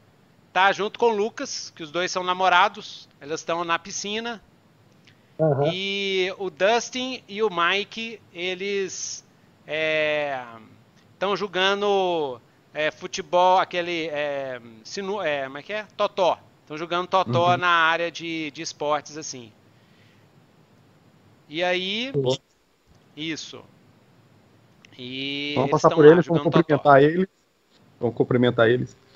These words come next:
Speaker 1: Ó, o Dustin,
Speaker 3: Ô, e aí,
Speaker 1: "O que
Speaker 3: meu?
Speaker 1: que fez? Tudo
Speaker 3: E aí,
Speaker 1: bem?"
Speaker 3: meu?
Speaker 2: Pessoal.
Speaker 3: Vou ali rapidinho ali tomar um banho e já venho aí desafiar vocês.
Speaker 1: Ah, aí o Ju-, Dustin fala assim, "Cara,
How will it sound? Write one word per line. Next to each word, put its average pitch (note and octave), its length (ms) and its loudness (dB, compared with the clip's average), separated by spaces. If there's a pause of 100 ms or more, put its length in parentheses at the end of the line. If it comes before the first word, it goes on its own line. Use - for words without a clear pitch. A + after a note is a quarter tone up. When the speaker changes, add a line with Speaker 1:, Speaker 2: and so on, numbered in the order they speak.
(320)
Speaker 1:
Ó, D3+ 80 -8
o E3+ 40 -8
Dustin, A3 200 12
Speaker 3:
Ô, F#3+ 60 12
e G3+ 40 12
aí, A3+ 320 12
Speaker 1:
"O A3+ 60 4
que F#3+ 240 -4
Speaker 3:
meu? F#3+ 140 12
Speaker 1:
que E4+ 100 -2
fez? F4 640 0 (960)
Tudo A3 100 -2
Speaker 3:
E A#3 60 -4
aí, A3+ 40 0
Speaker 1:
bem?" B3+ 360 8
Speaker 3:
meu? G#3 400 12
Speaker 2:
Pessoal. G#3 680 10
Speaker 3:
Vou C4 80 4
ali C4+ 160 -2
rapidinho A#3 540 6
ali A3+ 160 8
tomar A3+ 240 10
um G#3 80 8
banho A3+ 440 10
e A#3 40 10
já B3 120 12
venho B3 180 8
aí A#3 160 10
desafiar A3+ 360 10
vocês. F#3 840 8 (340)
Speaker 1:
Ah, - 640 4
aí F#3 180 0
o F#3+ 80 -8
Ju-, G3 280 -2
Dustin G3 240 -8
fala G#3 120 -2
assim, G3 240 -12 (600)
"Cara, C#4 1040 2